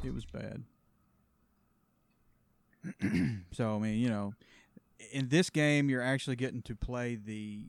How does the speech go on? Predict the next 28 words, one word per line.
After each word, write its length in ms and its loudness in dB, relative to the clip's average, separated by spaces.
the, 340 -8
the 140 -6
named 600 0
characters 580 -4
that 200 -6
you're, 340 -8
that 140 -4
you 120 -2
know 380 0
and 100 -2
you're 100 -4
familiar 500 0
with. 340 0
I 40 -6
mean, 260 0
you 100 2
get 140 6
to 60 -4
play 240 2
as 100 -6
Cap, 420 0
Iron 300 0
Man, 320 0
Thor, 420 -4
Hulk, 340 -4
uh, 100 -8
you 120 -4
know, 240 -6